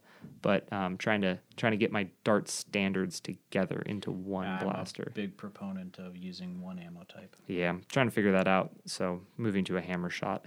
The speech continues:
Speaker 1: by necessity, and having tried a few modded Hammershots. So a P S A to anyone who has been, who has tried a Hammershot and thought, "This is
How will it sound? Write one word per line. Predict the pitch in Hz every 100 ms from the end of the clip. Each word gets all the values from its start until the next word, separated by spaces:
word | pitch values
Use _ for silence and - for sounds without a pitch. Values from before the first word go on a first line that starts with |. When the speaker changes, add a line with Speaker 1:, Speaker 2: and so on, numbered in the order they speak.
| - - -
Speaker 1:
by | 104
necessity, | 98 95 - - 98 95 95 -
and | 127 123
having | 131 127
tried | 110 - 113 120 131
a |
few | 127 143
modded | 113 107 110
Hammershots. | 101 110 113 156 147 - _ - - -
So | 175 165 -
a | -
P | - 208
S | 196 165
A | 170
to | -
anyone | 135 131 127
who | 110 123
has | 113 101
been, | 113 107 156 - -
who | 123
has | -
tried | 147 143
a |
Hammershot | 113 123 117 - 110
and | -
thought, | - 110
"This | - 123
is | 110 95